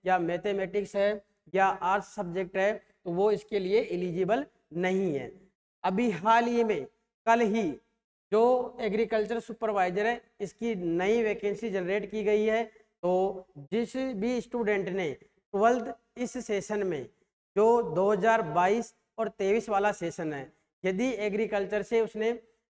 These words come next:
ट्वेल्थ complete कर ली है, तो वो इस vacancy के लिए eligible है। Next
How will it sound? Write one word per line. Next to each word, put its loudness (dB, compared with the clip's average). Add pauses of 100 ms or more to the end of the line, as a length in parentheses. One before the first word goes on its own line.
ट्वेल्थ -2
complete -2
कर 4
ली 0
है, -2
तो -10
वो 0
इस -4
vacancy -4
के -2
लिए 0 (220)
eligible 0
है। -10 (600)
Next 0